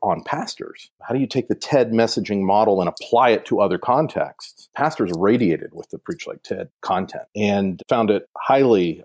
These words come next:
instructive and, and, and useful. But that was pre-covid.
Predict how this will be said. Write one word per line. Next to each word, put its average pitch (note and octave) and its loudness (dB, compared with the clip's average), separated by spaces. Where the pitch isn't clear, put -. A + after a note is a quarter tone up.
instructive F2+ 0
and, E2 -6
and, E2+ -14
and E2+ -10
useful. E2+ -4
But - 0
that G2+ 0
was F#2+ -6
pre-covid. G2 0